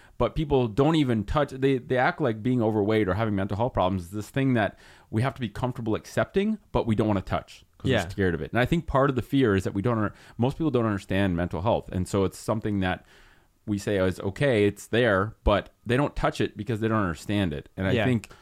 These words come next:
Speaker 1: the more you learn about mental health, the more, the more I learn about mental health, the more I realize, like, there's actually really simple solutions. And guess what? It's tied to every other pillar of health.
Speaker 2: And it's probably one of the most deepest, like you say, you have to, the, you just have to really start learning about it.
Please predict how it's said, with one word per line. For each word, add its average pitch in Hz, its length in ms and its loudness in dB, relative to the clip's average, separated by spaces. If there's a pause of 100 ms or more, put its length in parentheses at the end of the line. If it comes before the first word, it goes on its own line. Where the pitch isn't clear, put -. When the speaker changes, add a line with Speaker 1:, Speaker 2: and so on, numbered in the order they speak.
(260)
Speaker 1:
the 104 80 0
more 139 240 4
you 127 120 4
learn 120 140 4
about 107 160 2
mental 104 240 2
health, 107 240 0
the - 80 -6
more, 98 400 2 (140)
the 110 60 -2
more 110 120 2
I 110 160 4
learn 139 140 2
about 95 180 -2
mental 90 280 -2
health, 95 220 -2
the 107 60 -12
more 107 240 2
I 101 40 6
realize, 95 560 4
like, 90 340 -2
there's 104 140 -2
actually 139 240 -2
really 104 140 4
simple 95 240 -4
solutions. 98 440 -4
And 107 160 -2
guess 113 200 -2
what? 107 140 2
It's 82 100 -10
tied 107 240 -2
to 98 120 -4
every 104 180 2
other 92 140 2
pillar 98 260 2
of 85 80 0
health. 95 300 0 (680)
Speaker 2:
And 135 140 2
it's 127 120 0
probably 147 300 2
one 127 160 2
of 120 60 2
the 120 60 0
most 101 300 -2
deepest, 107 640 -4 (500)
like 117 180 -2
you 117 60 0
say, 107 160 0
you 104 140 2
have 113 260 0
to, 104 300 -2 (840)
the, 135 240 0
you 131 160 4
just 131 200 2
have 120 140 2
to 110 100 0
really 101 240 2
start 92 260 -2
learning 90 320 -2
about 85 220 -6
it. - 160 -8